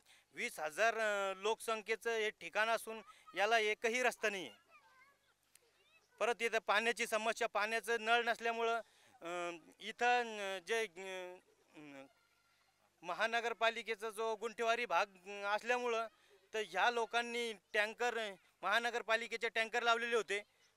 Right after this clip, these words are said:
परंतु हा पूर्णतः रस्ता बंद झाल्यामुळं आता टँकरही येऊ शकत नाही. आणि इथं ड्रेनेज, अ, ची समस्या आहे, ती, अ, ड्रेनेजमध्ये लोकांनी सेफ्टी टँक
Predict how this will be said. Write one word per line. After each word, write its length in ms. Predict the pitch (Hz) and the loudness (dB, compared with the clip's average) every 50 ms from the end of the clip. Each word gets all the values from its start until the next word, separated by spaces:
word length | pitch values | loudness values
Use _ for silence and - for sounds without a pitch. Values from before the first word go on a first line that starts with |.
| _ _ | _ _
परंतु 460 | 208 220 240 240 226 - 226 247 247 | -2 -2 -2 -4 -6 -8 -6 -4 -2
हा 220 | 202 - 180 214 | -2 2 2 2
पूर्णतः 920 | 220 - _ 214 240 254 240 254 262 247 - 240 220 208 233 240 240 233 220 202 | 2 0 _ -8 -8 -6 -4 -2 -4 0 0 0 2 4 4 4 4 4 2 0
रस्ता 280 | 233 226 - - 240 | -2 -2 0 0 0
बंद 240 | 208 180 247 254 240 | 2 2 0 0 2
झाल्यामुळं 400 | 214 202 208 214 220 214 185 165 - _ _ - - - - - - - _ | 2 2 2 2 0 0 -2 -4 -4 _ _ -20 -20 -20 -20 -20 -20 -10 _
आता 200 | - 196 - 247 | 0 2 2 2
टँकरही 520 | 233 - 226 226 233 - 247 247 254 254 247 | 2 4 4 4 4 4 4 6 6 6 6
येऊ 160 | 240 247 240 | 6 4 4
शकत 320 | - 233 208 226 226 - | 2 0 0 0 -2 -2
नाही. 240 | 233 233 220 220 208 190 _ _ - - _ - | -2 -2 -2 -2 -2 -6 _ _ -20 -20 _ -8
आणि 200 | 156 196 220 226 | -6 -4 -4 -4
इथं 160 | 214 - 254 202 | 2 2 2 2
ड्रेनेज, 480 | 170 220 220 233 254 247 185 185 214 | 2 0 2 2 0 -2 -2 -4 -4
अ, 220 | 240 240 233 226 226 202 - - - | -4 -2 -2 -2 -4 -6 -10 -14 -6
ची 120 | 247 254 240 - - 214 220 214 190 | -6 -6 -6 -6 -10 -10 -10 -10 -4
समस्या 480 | - 226 214 233 240 - - 254 247 | -2 -2 0 0 -2 0 2 4 6
आहे, 200 | 233 220 220 220 - - - - - - _ | 6 6 4 0 -4 -8 -16 -20 -20 -12 _
ती, 40 | 240 | -6
अ, 440 | 240 180 185 196 196 190 185 185 185 | -6 -6 -4 -4 -2 0 0 0 0
ड्रेनेजमध्ये 540 | 190 185 202 220 233 247 240 240 240 247 233 | 0 0 0 2 2 0 0 0 -2 -2 0
लोकांनी 320 | 233 220 - 233 247 247 | -2 -2 -2 -4 -4 -4
सेफ्टी 280 | - - 202 - - 240 | -6 -6 -6 -4 -4 -2
टँक 220 | - 233 240 240 | 0 0 -2 -2